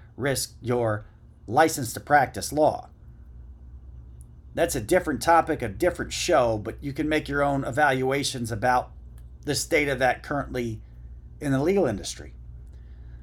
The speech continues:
But what we have here is Ishbia going one step further beyond to say, "Hey, I'm gonna make sure this doesn't look proper. I'm just gonna be, I guess, somewhat of a general donor. It's not gonna be specific to these players. I don't wanna have it look any way like our decisions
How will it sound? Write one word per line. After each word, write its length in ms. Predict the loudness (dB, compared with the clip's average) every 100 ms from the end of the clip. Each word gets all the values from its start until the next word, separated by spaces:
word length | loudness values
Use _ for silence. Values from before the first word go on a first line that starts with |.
| -16 -16 -16 0
But 120 | 4
what 140 | 6
we 100 | 8
have 180 | 10 10
here 140 | 10 6
is 100 | 6
Ishbia 340 | 2 4 4
going 280 | 4 4 4
one 180 | 4 4
step 380 | 4 4 4 4
further 300 | 4 6 2
beyond 680 | 4 6 10 10 10 8 2
to 100 | -2
say, 260 | 2 4
"Hey, 180 | 6 6
I'm 180 | 8 8
gonna 140 | 6
make 240 | 4 2 2
sure 240 | 2 2
this 160 | 2 2
doesn't 240 | 4 4
look 160 | 4 2
proper. 400 | 6 6 6 2
I'm 120 | 2
just 200 | 0 -2
gonna 160 | 0 0
be, 320 | 0 -2 -4 -12 -10
I 100 | -6
guess, 200 | -2 -2
somewhat 300 | 0 2 2
of 100 | 2
a 40 | 0
general 420 | 2 2 4 2
donor. 400 | 4 4 4 0
It's 180 | 0 0
not 160 | 0
gonna 140 | 0 -4
be 100 | -4
specific 580 | -4 -4 -2 -2 -4
to 80 | -6
these 200 | -6 -6
players. 500 | -2 2 4 2 2
I 60 | 2
don't 140 | 2
wanna 280 | 0 -2 -4 -6 0
have 180 | 0
it 160 | 0 -4
look 220 | -6 -6 -4
any 240 | -4 0
way 320 | 2 4 4
like 220 | 2 0 4
our 120 | 2
decisions 680 | 2 -2 -2 -2 -4 -4